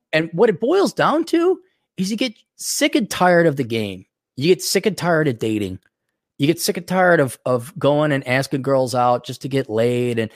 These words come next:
da-, and you know what? Then some, if you keep going out there and you, you keep putting yourself out there, you will find not a great gal,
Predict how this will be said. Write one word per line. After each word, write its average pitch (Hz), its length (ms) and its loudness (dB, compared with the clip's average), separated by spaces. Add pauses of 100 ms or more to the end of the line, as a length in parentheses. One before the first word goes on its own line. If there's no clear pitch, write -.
(400)
da-, 139 440 2
and 175 300 2
you 190 100 0
know 233 140 6
what? 226 240 6
Then 214 380 4
some, 302 560 2
if 135 200 -10
you 107 80 -8
keep 202 300 -4
going 226 260 0
out 165 260 2
there 170 300 0
and 107 160 -4
you, 107 140 -4 (100)
you 95 160 -8
keep 170 280 -6
putting 202 180 -6
yourself 180 360 0
out 127 180 4
there, 127 120 2
you 139 240 0
will 175 320 6
find 160 520 2 (720)
not 294 200 6
a 220 60 6
great 160 420 2
gal, 170 500 4